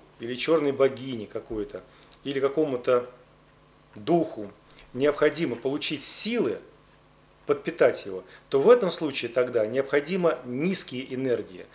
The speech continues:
где есть страдания. Ну, взяли того же петуха. Он же мучается, страдает. Почему его закрыли, держат? Почему там за лапы его держат? Он хочет вырваться, и он понимает, что что-то не то происходит. Его не умерщвляют просто так, а он сначала какое-то время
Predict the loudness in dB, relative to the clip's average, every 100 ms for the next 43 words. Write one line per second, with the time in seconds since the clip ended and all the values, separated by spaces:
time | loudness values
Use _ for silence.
0 | -20 -16 -8 -2 2 2 4 4 4 2
1 | 4 4 6 2 2 -6 -6 -2 0 0
2 | -4 -18 -20 -4 0 2 4 4 4 -2
3 | -6 0 0 0 -4 -4 0 2 6 6
4 | 4 0 -2 0 0 0 0 0 -2 -2
5 | 0 -2 -4 -8 -6 -4 -4 4 8 8
6 | 8 4 0 0 0 0 -4 -14 -14 -6
7 | -2 0 0 0 4 4 4 2 -2 -4
8 | -10 -6 -4 0 2 2 0 -4 -4 0
9 | 0 0 -2 -4 -4 -6 -8 -6 0 0
10 | 0 -6 -6 -2 2 0 4 4 4 0
11 | -2 -2 0 -2 -4 -18 -20 -4 0 2
12 | 2 0 0 2 4 6 4 0 0 0
13 | 0 2 0 0